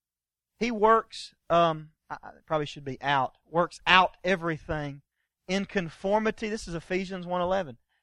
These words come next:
In conformity to the purpose of His will. You see, and here's the thing. Here's something interesting about God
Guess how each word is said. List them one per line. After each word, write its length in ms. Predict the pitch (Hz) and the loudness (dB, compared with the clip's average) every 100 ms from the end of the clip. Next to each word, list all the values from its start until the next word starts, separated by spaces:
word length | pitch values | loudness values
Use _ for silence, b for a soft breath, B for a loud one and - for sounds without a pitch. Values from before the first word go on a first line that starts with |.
| _ | _
In 160 | - 185 | -10 -10
conformity 800 | - 165 - 196 220 226 - 226 | -6 -10 -6 0 0 0 -4 -10
to 160 | - 175 | -8 -6
the 120 | 147 | -6
purpose 540 | - - 214 220 208 | -4 0 0 -2 -6
of 140 | 208 202 | -8 -6
His 180 | 214 185 | -8 -6
will. 300 | 160 120 - _ _ _ _ _ _ _ _ _ _ _ _ _ _ _ _ _ _ _ _ _ _ _ _ _ _ _ _ _ _ _ _ _ _ _ _ _ _ _ _ | -6 -6 -10 _ _ _ _ _ _ _ _ _ _ _ _ _ _ _ _ _ _ _ _ _ _ _ _ _ _ _ _ _ _ _ _ _ _ _ _ _ _ _ _
You 80 | 165 | -2
see, 300 | 214 220 - _ _ _ _ _ _ _ | 2 0 -2 _ _ _ _ _ _ _
and 120 | 190 | -4
here's 260 | 170 294 262 | -2 -4 -6
the 80 | 220 | -10
thing. 440 | - 285 170 110 _ | -10 -8 -8 -10 _
Here's 240 | _ 302 - | _ -6 -4
something 320 | 311 - 214 | -6 -4 -4
interesting 480 | 240 233 190 185 175 | -2 -4 -8 -6 -4
about 260 | 165 160 | -2 -2
God 260 | 170 170 131 | 0 -2 -4